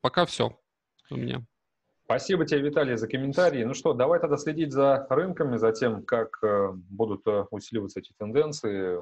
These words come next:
Speaker 2: развернутся ли они к нашему следующему эфиру, тоже будет интересно. Рынок, э, ну, очевидно, растет, что уж тут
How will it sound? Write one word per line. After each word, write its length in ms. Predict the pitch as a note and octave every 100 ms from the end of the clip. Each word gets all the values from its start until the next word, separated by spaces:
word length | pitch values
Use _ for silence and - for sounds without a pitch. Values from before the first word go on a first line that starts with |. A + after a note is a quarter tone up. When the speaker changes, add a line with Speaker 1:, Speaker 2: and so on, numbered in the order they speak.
| -
Speaker 2:
развернутся 720 | G#2 A2 A2+ A2+ C#3 F3+ - C3+
ли 60 |
они 260 | C3 B2+ A#2
к 300 | - - A2+
нашему 380 | A2 G#2+ - F#2
следующему 520 | A2 G2+ - G2 G2+
эфиру, 280 | - G2+ F2+ -
тоже 220 | G#2+ F2+
будет 180 | - _ F2+
интересно. 640 | - A2+ C3+ A#2+ G#2 G2 - - _ _ _
Рынок, 460 | - F#3+ E3+ D#3+ -
э, 500 | A#2 G#2+ G2+ F#2 F2 F#2+ _ _ _ _
ну, 180 | C#3 F3+
очевидно, 520 | D#3 - D#3+ D3 F#2+
растет, 540 | G#2+ A2+ - D#3+ D3+ -
что 220 | - G2+
уж 100 | F#2
тут 160 | F2+